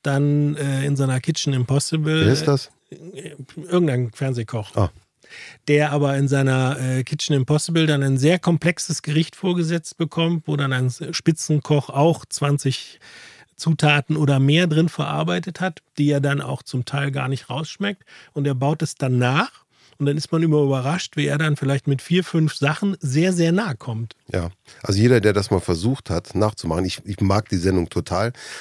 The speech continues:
Speaker 2: und, äh, Respekt. Ich ziehe jedes Mal meinen Hut davor, vor allen Dingen, was der, der Tim, ähm, so an, an, äh, Sachen da rausschmeckt. Das ist, ist krass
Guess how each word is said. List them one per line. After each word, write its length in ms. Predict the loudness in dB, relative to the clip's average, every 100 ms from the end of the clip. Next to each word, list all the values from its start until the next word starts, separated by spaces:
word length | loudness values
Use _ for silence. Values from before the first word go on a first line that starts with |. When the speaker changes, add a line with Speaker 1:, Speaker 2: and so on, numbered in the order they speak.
| -6
Speaker 2:
und, 340 | 2 2 2 2
äh, 40 |
Respekt. 880 | 2 2 0 -2 2 0 0 -12 -10
Ich 160 | -10 -4
ziehe 160 | 2
jedes 180 | 4 4
Mal 140 | 2 2
meinen 220 | 2 2
Hut 360 | 2 0 -2 -12 -2
davor, 400 | 0 4 2 2
vor 140 | -2
allen 80 | 0
Dingen, 140 | 2
was 160 | 0 2
der, 220 | 2 2
der 240 | 0 -2 -4 _
Tim, 300 | 0 2 2 -2 -20 -20 -20 -20 -20 -6
ähm, 460 | 0 4 4 2 0
so 380 | -6 0 2 0 -2
an, 260 | -2 -2
an, 360 | -2 -2 0 0
äh, 220 | -2 -2
Sachen 320 | 0 2 2
da 100 | 2
rausschmeckt. 1000 | 0 0 0 0 2 2 2 -4 -20 -20 _
Das 160 | -2 -2
ist, 160 | 0 -4
ist 320 | -6 -8 -8
krass 380 | -2 0 0